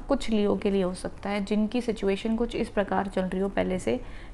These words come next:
कि भैया रिश्ते का कोई सॉल्यूशन नहीं मिल रहा, कुछ समझ नहीं आ रहा, आपके पार्टनर ने गिव अप कर दिया, आपके पार्टनर बार बार बोल रहे कि मेरे को रिश्ता एंड करना है, बात नहीं कर रहे, आपको रिस्पॉन्स नहीं कर रहे हैं,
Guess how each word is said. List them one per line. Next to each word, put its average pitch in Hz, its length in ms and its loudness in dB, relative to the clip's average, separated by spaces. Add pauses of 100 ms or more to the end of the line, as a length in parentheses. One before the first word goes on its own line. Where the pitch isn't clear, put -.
(120)
कि 233 60 2
भैया 208 220 6
रिश्ते 202 280 0
का 196 120 -2
कोई 202 140 0
सॉल्यूशन 180 420 0
नहीं 196 160 2
मिल 196 140 2
रहा, 190 160 2
कुछ 196 180 -4
समझ 185 340 -2
नहीं 196 180 2
आ 196 140 0
रहा, 196 100 2
आपके 196 220 -2
पार्टनर 196 360 -2
ने 185 100 2
गिव 180 200 4
अप 202 160 0
कर 202 180 2
दिया, 202 180 -2
आपके 208 220 -6
पार्टनर 196 400 2
बार 190 240 2
बार 202 80 0
बोल 196 180 0
रहे 196 140 0
कि 202 100 -4
मेरे 196 140 0
को 208 120 2
रिश्ता 196 280 -2
एंड 196 280 0
करना 196 380 2
है, 196 220 0 (520)
बात 190 320 10
नहीं 220 160 6
कर 202 160 6
रहे, 202 80 4
आपको 196 240 2
रिस्पॉन्स 196 500 0
नहीं 208 100 2
कर 196 160 4
रहे 190 140 2
हैं, 220 180 -2